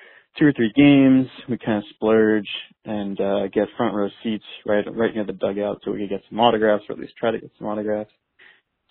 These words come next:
So, uh, one year, uh, my mom, uh, kinda felt like she was missing out, so she asked if she could come with us. So, of course, you know, you can come. And, uh, she comes down, and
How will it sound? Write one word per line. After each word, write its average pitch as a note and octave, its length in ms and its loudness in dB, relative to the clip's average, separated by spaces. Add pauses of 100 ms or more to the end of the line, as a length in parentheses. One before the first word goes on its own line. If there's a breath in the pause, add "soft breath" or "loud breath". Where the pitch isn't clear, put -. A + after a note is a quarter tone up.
So, G#2+ 260 6
uh, G#2 440 4 (560)
one B2 280 2
year, A#2+ 500 2 (120)
uh, G#2+ 260 2
my G#2 160 0
mom, G#2+ 540 0 (280)
uh, G2 440 -8 (120)
kinda G2+ 200 -4
felt G#2 200 -2
like G#2+ 220 -4
she B2+ 60 -8
was A#2 160 -8
missing A#2 340 -6
out, C#3+ 300 -4
so - 80 -20 (100)
she A2 100 -2
asked A2 280 -4
if - 60 -20
she - 160 -20
could - 100 -20
come C3 180 0
with B2 140 -6
us. B2 280 0
So, G#2+ 380 -4
of - 80 -20
course, A2 300 0 (340)
you - 140 -10
know, G#2 120 -8
you A2+ 100 -8
can - 140 -18
come. A#2 300 -2 (720 loud breath)
And, G#2+ 380 -2
uh, G#2+ 420 4 (540)
she - 200 -20
comes D3+ 240 0
down, D3+ 400 4
and A#2 480 0